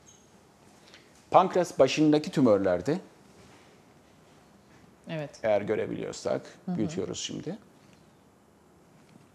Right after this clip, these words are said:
Speaker 1: Şöyle
Speaker 2: Evet.
Speaker 1: çevirdim. Evet. Şimdi bu karaciğere giden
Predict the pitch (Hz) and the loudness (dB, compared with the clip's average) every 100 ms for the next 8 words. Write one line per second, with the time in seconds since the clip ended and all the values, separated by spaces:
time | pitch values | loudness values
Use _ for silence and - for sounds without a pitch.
0 | _ _ _ _ _ _ - _ _ _ | _ _ _ _ _ _ -20 _ _ _
1 | _ _ _ - - - 95 190 170 95 | _ _ _ -20 -12 -8 -6 -2 -2 -4
2 | 98 202 117 - - - - - - 196 | 2 6 6 2 -16 -18 -20 -16 -4 4
3 | 190 - - - - - - - - - | 4 2 -12 -20 -20 -20 -20 -20 -20 4
4 | 175 170 151 139 117 113 | 8 8 8 4 4 2